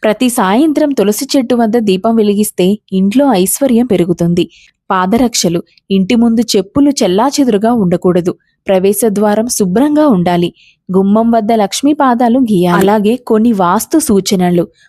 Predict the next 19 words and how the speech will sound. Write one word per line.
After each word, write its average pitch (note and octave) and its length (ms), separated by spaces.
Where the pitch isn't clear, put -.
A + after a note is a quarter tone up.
ఉత్తర G#3 340
దిశలో G#3+ 440
లాకరు G3+ 420
ఉంచాలి. F3 500
ఈశాన్యంలో A#3 680
పూజా A#3 400
గది C4+ 240
మంచిది. F3+ 460
దక్షిణంలో A#3+ 580
చెత్త G3 220
ఉంచకూడదు. F3+ 640
బాత్రూమ్ F#3 480
పక్కన B3+ 360
పూజా G3+ 460
గది A3+ 320
ఉండకూడదు. E3+ 580
ధనం G3 360
నిలవడానికి B3+ 640
చేయవలసినవి: G#3 920